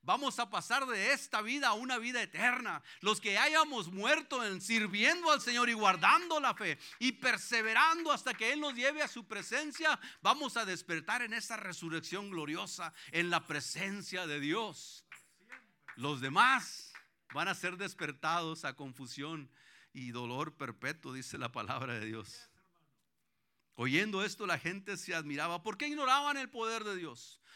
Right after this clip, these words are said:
El poder de Dios no solamente se manifestaba en lo que Cristo hacía en la gente.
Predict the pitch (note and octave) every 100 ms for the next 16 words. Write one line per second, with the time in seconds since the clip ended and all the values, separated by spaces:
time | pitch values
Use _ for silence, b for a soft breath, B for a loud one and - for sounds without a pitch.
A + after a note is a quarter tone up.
0 | B B G3+ A#3 G#3+ A#3 D4 C#4 A#3+ C#4+
1 | C4 C4 D4 A#3+ C4 C#4+ - A#3 G3 F3+
2 | E3 E3+ - A3 C#4 C#4+ B3 B B F3+
3 | F#3+ F#3+ F#3+ D3 B3 G#3 - - A3+ B3
4 | A3+ E3 F#3+ G#3+ F#3+ A2